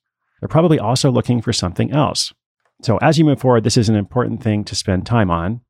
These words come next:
Now, let me say just one more thing before we do a look back at the episodes of the week. Is starting a side hustle easy?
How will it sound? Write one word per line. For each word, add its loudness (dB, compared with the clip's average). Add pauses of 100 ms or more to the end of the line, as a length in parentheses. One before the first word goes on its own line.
(360)
Now, 2
let 4
me 4
say 2
just 0
one 4
more 4
thing 0
before -4
we 0
do 2
a 4
look -2
back 2
at -4
the -2
episodes -2
of -4
the -4
week. -4 (420)
Is 2
starting 2
a 2
side 2
hustle 2
easy? 0